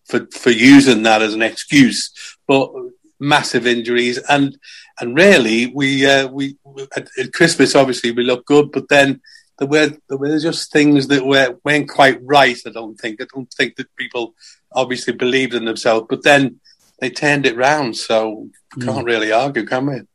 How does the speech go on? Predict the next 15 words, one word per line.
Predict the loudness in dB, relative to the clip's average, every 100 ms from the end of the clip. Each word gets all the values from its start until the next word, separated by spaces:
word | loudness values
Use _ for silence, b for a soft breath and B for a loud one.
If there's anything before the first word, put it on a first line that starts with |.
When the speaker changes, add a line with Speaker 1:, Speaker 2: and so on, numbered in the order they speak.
| _ _ _
Speaker 2:
Steve, | -6 -4 -2
do | -2
you | -2
agree | -2 -2 -2
with | -2
that? | -2 -4
There, | -4
there | -2
were | 0 0
things | -2 -4 -2 -2
in | -2 -2
that | -6 -10 _
first | -2 -2 -2 -6 -14 -16
three | -6 0 0
months | 0 -2 -6 -14